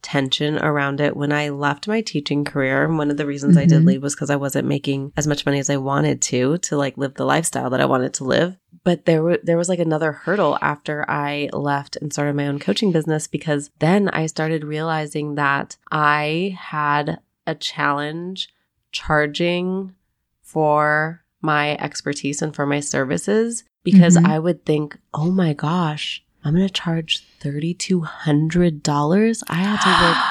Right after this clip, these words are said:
Speaker 2: <gasps>
Speaker 1: for an entire month to make <laughs> thirty-two hundred dollars as a teacher."
Speaker 2: Mm-hmm.
Speaker 1: And,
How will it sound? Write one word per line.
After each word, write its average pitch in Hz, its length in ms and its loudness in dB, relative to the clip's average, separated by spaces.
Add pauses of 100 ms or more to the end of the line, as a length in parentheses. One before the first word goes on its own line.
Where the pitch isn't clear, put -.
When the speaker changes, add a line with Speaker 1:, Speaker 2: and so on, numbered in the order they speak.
(160)
Speaker 2:
<gasps> - 40 -20
Speaker 1:
for 175 160 2
an 170 120 0
entire 214 800 2
month 285 760 4
to 302 100 -2
make 285 280 -2
<laughs> - 40 -12
thirty-two 330 600 2
hundred 320 260 -6
dollars 226 380 0
as 208 140 -4
a 202 100 0
teacher." 254 540 0 (180)
Speaker 2:
Mm-hmm. 247 240 8
Speaker 1:
And, 233 500 4